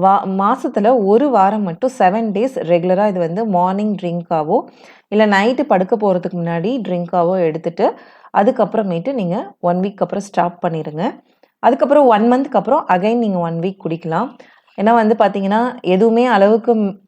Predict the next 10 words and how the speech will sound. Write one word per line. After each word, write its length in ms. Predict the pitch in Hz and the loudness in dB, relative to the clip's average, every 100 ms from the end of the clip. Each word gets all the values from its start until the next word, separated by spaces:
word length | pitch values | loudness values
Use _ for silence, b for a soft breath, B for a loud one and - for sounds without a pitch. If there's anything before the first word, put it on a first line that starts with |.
| - | -6
மிஞ்சி 400 | 190 202 202 214 | -2 0 0 0
போனாலும் 500 | 208 185 180 175 220 | 0 0 2 0 0
வந்து 260 | 185 185 | -2 -2
உங்களுக்கு 580 | 220 180 165 160 208 269 | -2 -2 -4 -2 -2 0
அது 200 | 170 170 | -2 -2
வந்து 480 | 170 170 214 269 - _ 190 | -2 -2 0 0 -4 _ 0
சைடு 200 | 180 185 | 2 2
எஃபெக்ட்ஸ் 300 | 180 - - | -4 -10 -8
கொடுக்கும். 420 | 165 165 254 339 B B B | -6 -6 -12 -16 B B B
அதனால 680 | - 170 180 175 226 - | -4 0 0 0 0 -4